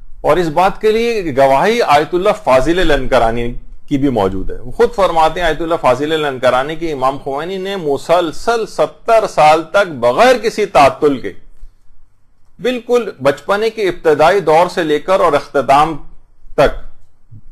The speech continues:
बचपन और फिर जवानी का दौर इमाम खुमैनी का, और सत्तर साल तक इस लिहाज से मुसलसल नमाज शब अदा की। और हमेशा उनकी खसूसियत ये थी कि हमेशा फजर से दो घंटे पहले, अ,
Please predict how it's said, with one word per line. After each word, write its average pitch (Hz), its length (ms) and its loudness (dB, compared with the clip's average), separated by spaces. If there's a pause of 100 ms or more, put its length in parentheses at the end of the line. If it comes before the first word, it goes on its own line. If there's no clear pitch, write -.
(420)
बचपन 208 520 -2 (160)
और 127 140 0
फिर 135 220 -6
जवानी 123 420 -2
का 196 120 2
दौर 185 440 2 (420)
इमाम 147 220 0
खुमैनी 160 380 -4
का, - 340 -6 (400)
और 131 100 2
सत्तर - 480 -2
साल 170 280 0
तक 175 220 -4
इस - 140 -10
लिहाज 139 240 2
से 175 140 -6
मुसलसल 175 760 -2
नमाज 147 340 0
शब 131 220 0
अदा 107 200 0
की। 87 260 -12 (1000)
और 123 100 0
हमेशा 190 420 -2
उनकी 208 220 -2
खसूसियत 170 520 -2
ये 185 100 -4
थी 190 180 -10
कि 196 120 -2
हमेशा 165 520 0
फजर 156 320 0
से 156 140 -4
दो 143 200 -2
घंटे 135 280 -6
पहले, 131 320 0
अ, - 140 -6